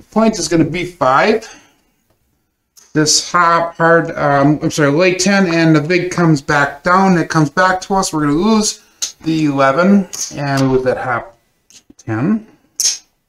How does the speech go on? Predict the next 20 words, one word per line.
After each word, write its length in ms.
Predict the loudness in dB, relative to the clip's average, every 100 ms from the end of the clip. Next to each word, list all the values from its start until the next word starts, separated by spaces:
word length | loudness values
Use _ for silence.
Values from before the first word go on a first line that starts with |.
| _ _ _ _ _ _ _ _ _ _ _ _ _
Okay, 400 | 2 4 2 0
we're 140 | -2 2
gonna 160 | 2
go 220 | 4 4 4
with 260 | 2 -2 _ -6
two 260 | 2 4
units 440 | 4 4 2 0 -2
on 260 | 2 2
all 240 | 4 2 0
the 80 | -6
open 200 | -2 0
numbers. 440 | 2 2 0 -4
One, 240 | -6 -6
two, 840 | -4 -4 -4 -2 -4 -4 -10 -16 -20 -20 -14
two, 680 | -10 -10 -10 -12 -10 -10 -10 -12 _ _ _ _ _ _ _ _ _ _ _ _ _ _ -20 -16
two, 340 | -6 -2 -2 -2
one, 180 | -4
two, 480 | -4 -4 -4 -2 -2
one, 320 | 0 2 0 0
two. 520 | -6 -4 -4 -6